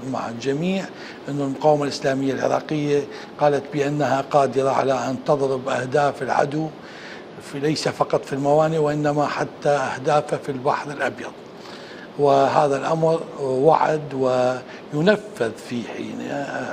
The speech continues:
عندما يتطلب هذا الأمر. أما بما يتعلق بضرب الأمريكان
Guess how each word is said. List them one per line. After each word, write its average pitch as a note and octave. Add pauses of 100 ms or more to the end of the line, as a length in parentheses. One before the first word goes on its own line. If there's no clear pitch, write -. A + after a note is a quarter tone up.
عندما B2+
يتطلب C#3
هذا B2
الأمر. A2+ (640)
أما F#3
بما F3+
يتعلق F3+ (140)
بضرب D3+
الأمريكان D3+